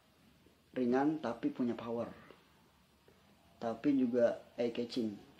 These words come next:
Ini recommended banget. Nilainya delapan puluh dua. Oke. Oke guys, gitu dulu,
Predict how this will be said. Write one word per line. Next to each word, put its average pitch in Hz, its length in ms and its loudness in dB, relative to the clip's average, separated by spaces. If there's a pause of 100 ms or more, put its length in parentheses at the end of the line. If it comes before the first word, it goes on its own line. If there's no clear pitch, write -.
(240)
Ini 143 480 4 (800)
recommended 120 480 2
banget. 113 320 -4 (1500)
Nilainya 123 880 4 (1300)
delapan 135 720 4
puluh 123 400 -4
dua. 120 240 -2 (800)
Oke. - 240 -4 (2000)
Oke 135 160 -6
guys, 151 320 6
gitu 135 240 2
dulu, 147 320 6